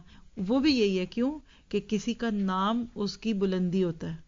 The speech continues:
उसकी recognition होता है। ठीक है? अब आसमानों के लिए अरबी में दो लफ्ज़ आते हैं, समा,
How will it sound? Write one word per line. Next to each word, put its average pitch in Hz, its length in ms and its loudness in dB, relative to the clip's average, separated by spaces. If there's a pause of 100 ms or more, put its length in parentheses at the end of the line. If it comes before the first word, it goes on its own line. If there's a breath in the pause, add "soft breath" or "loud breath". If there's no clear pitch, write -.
(420)
उसकी 214 280 0
recognition 196 1000 0
होता 165 300 -6
है। 165 100 -8 (460)
ठीक 247 200 -6
है? 349 100 -6 (880 soft breath)
अब 240 180 0
आसमानों 226 640 2
के 240 140 0
लिए 233 140 2
अरबी 220 260 2
में 233 160 2
दो 185 160 2
लफ्ज़ 170 300 -4
आते 170 240 -6
हैं, 175 140 -8 (300)
समा, 185 560 -2